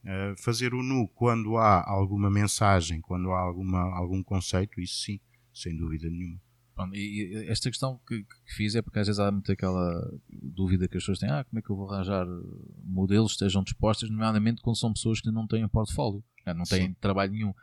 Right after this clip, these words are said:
Speaker 2: E acho que acabaste de dizer exatamente a resposta que, que eu também daria, que é, se pensares bem no teu projeto,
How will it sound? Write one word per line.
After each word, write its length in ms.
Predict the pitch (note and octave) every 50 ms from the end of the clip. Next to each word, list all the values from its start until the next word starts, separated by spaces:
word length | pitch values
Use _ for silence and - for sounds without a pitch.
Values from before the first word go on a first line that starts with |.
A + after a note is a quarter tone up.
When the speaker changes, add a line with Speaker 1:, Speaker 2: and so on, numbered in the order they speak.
| - - - - - -
Speaker 2:
E 80 | G#2
acho 120 | G#2 G2 -
que 40 | A2
acabaste 340 | - G#2+ G#2+ G#2+ G#2 - -
de 80 | G#2
dizer 200 | G2 F#2 G#2+ G#2+
exatamente 680 | G#2+ G#2+ G#2 G2+ A#2 A2+ - - A2 A2 A2 - -
a 40 | A2
resposta 580 | G2+ - - - G#2+ G#2+ G#2 - - A2+ A#2 C3+ - _ _ _ _ - - -
que, 180 | - - - -
que 80 | - A#2
eu 80 | G#2+
também 460 | G2+ - A2 G#2+ A2 G#2+ A2 A2 G#2+ G#2+ G#2+ G#2 G#2+ G#2+ G#2+
daria, 400 | A2 A2 G#2+ A#2 A#2 A#2+ A#2+ A2+
que 160 | - - B2+
é, 180 | G#2+ F#2+ F2 - _ _ _ _ _ _ _ _
se 260 | - - - - D3
pensares 480 | - - D#3 C3 - C3+ B2+ A#2+ G#2+
bem 160 | G2+ B2 C#3 C#3
no 80 | C3
teu 140 | A2 - A2+
projeto, 480 | G2+ - A2 G2+ F2+ F#2 E2+ - _ -